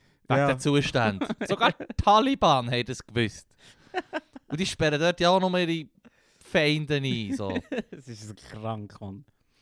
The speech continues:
Speaker 2: Ja, ich habe eben so, den so, so irgendwo in Sibirien, wirklich im Hintersten, machen sie einfach so, so Baracken, wo sie einfach
Speaker 1: Ja.
Speaker 2: alle reinschiessen.
Speaker 1: Ja, ja,
Speaker 2: Das
Speaker 1: voll. Aber das ist,
Speaker 2: leid, Mann.
Speaker 1: das ist dann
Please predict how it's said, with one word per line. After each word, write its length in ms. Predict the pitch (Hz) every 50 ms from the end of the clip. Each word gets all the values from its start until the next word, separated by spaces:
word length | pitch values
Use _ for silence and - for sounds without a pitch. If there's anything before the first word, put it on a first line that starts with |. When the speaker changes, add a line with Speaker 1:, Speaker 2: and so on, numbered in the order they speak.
| _ _ _ _ _ -
Speaker 2:
Ja, 220 | 120 123 127 139
ich 80 | 143 143
habe 180 | 139 139 127
eben 200 | 135 127 131 127
so, 260 | 120 - 127 120 117 113 101 - _ _ _ _ _ _ -
den 260 | 139 139 143 135 123
so, 260 | - - 131 127 - _ _ _ _ _ _ _ _ _ _ _
so 160 | - - - -
irgendwo 440 | 135 147 147 135 139 139 127 127
in 100 | 123 120 120
Sibirien, 540 | - 127 117 - 123 123 127 127 120 123 117
wirklich 280 | 127 120 - - 101
im 60 | 120
Hintersten, 600 | 117 117 120 117 131 127 - - - 120 117 117 107 - -
machen 340 | - 101 95 98 95 - 107
sie 120 | 101 113
einfach 140 | 113 107 - -
so, 220 | - 113 107 104 _ _ _ _ _ _ _ _ _ _ _
so 160 | _ - 110
Baracken, 600 | - - - 101 95 98 98 95 92 _ - 101
wo 40 | 92
sie 120 | 92 95 107
einfach 120 | 98 107
Speaker 1:
Ja. 120 | 110 110
Speaker 2:
alle 100 | 107 110 110 107 101 101
reinschiessen. 580 | 104 101 - - 98 92 95 95 - - 104 98 -
Speaker 1:
Ja, 100 | 95 104
ja, 140 | 104 101 98
Speaker 2:
Das 100 | 95 -
Speaker 1:
voll. 140 | - 98 -
Aber 120 | 110 113
das 120 | 117 202 -
ist, 80 | -
Speaker 2:
leid, 380 | - - 127 120 117 113 - 117
Mann. 100 | 120 -
Speaker 1:
das 100 | 190 208
ist 140 | 226 151 185
dann 180 | 190 190 190